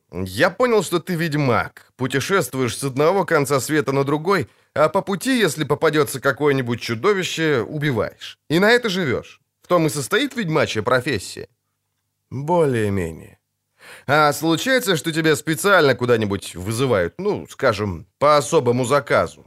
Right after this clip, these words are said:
и ты едешь и выполняешь?» «Зависит от того, кто вызывает и зачем».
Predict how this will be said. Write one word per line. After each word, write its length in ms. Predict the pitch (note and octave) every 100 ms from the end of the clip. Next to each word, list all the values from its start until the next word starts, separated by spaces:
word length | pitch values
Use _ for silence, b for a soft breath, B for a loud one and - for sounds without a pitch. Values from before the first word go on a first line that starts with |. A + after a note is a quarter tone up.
| _ _ -
и 140 | A#2+
ты 400 | A#2 C#3+ C#3 C3+
едешь 260 | C3+ A#2 B2
и 40 |
выполняешь?» 760 | C#3 D3+ E3 C#3+ D#2+ D2+ - _ _ _ _ _ _ _ _ -
«Зависит 640 | F2 G#2+ A2 C#3+ D#3+ D3
от 200 | D3 -
того, 640 | - A#2 G2+ G#2+ A#2+ A#2 F2 _
кто 340 | - A2 A2
вызывает 640 | A2 A2+ G#2 G2+ F#2+ F2 - _ E2+
и 100 | F#2
зачем». 460 | G2+ G2+ - B1+